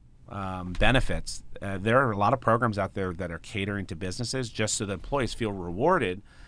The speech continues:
and the cost for them is pretty negligible for the company. And sometimes it's just bringing in a suite of other v-, trusted advisor services, everything for their employees that might not cost anything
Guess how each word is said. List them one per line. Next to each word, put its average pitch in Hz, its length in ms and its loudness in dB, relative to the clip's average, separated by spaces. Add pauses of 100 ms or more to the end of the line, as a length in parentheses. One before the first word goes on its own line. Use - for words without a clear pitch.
(340)
and 101 100 0
the 95 60 -2
cost 113 460 2
for 104 120 -4
them 95 240 -2
is 87 220 -6 (140)
pretty 135 240 2
negligible 98 580 0
for 87 100 -8
the 85 60 -6
company. 107 560 0 (600)
And 92 120 -8
sometimes 165 360 0
it's 101 100 -6
just - 200 -10
bringing 107 280 -4
in 92 100 -6
a 80 100 -8
suite 107 540 -2
of 87 220 -4
other 92 320 -4 (500)
v-, 87 80 -16 (160)
trusted 113 400 2
advisor 92 480 0
services, 98 560 -2
everything 98 440 0 (200)
for 117 160 6
their 107 140 4
employees 98 600 2 (380)
that 92 200 -6
might 104 240 4
not 95 180 -4
cost 98 280 0
anything 104 340 -4